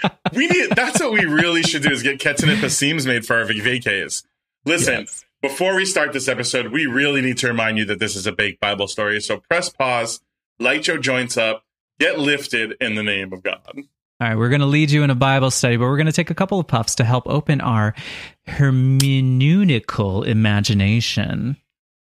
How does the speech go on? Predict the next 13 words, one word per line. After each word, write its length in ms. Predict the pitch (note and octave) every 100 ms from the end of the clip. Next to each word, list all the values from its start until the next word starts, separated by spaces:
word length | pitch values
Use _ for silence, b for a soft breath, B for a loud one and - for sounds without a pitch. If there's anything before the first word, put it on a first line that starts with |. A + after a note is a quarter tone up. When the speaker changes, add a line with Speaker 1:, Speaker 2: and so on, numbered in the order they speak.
| _ _ _ _ _ -
Speaker 1:
Hermy 280 | A#3 A3
what? 440 | A3+ A#3+ A#3+ G#3 - _
Hermy 260 | C#4 B3+ A#3
who? 480 | E4 D#4 D#4+ C#4 - _
Speaker 2:
Hermeneutics. 1300 | - - E3+ E3+ D#3+ D#3+ F3+ G3 F3 B2+ - - - B B -
It's 100 | C3+
just 160 | D#3+
a 80 | D#3
fancy 380 | D3 C#3+ C3+ C3+
word 240 | A#2+ A2+
that 120 | A2 A2
means 220 | G#2 G#2+
interpretation. 1040 | A2 G#2 G2 F#2 G2+ G#2 - - - D3+